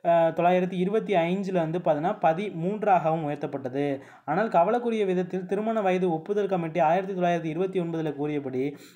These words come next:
இந்த சட்டம் வந்து காகிதத்துல மட்டும்தான் இருந்தது. நீதிபதிகளும் வழக்கறிஞர்களும் ஒரு சில படித்த மனிதர்களுமே அதனை,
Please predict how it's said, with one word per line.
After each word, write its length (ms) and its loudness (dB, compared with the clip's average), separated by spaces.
இந்த 160 0
சட்டம் 340 2
வந்து 200 0
காகிதத்துல 420 2
மட்டும்தான் 300 0
இருந்தது. 600 -2
நீதிபதிகளும் 680 0
வழக்கறிஞர்களும் 600 0
ஒரு 180 0
சில 200 -2
படித்த 340 0
மனிதர்களுமே 600 -2
அதனை, 320 -2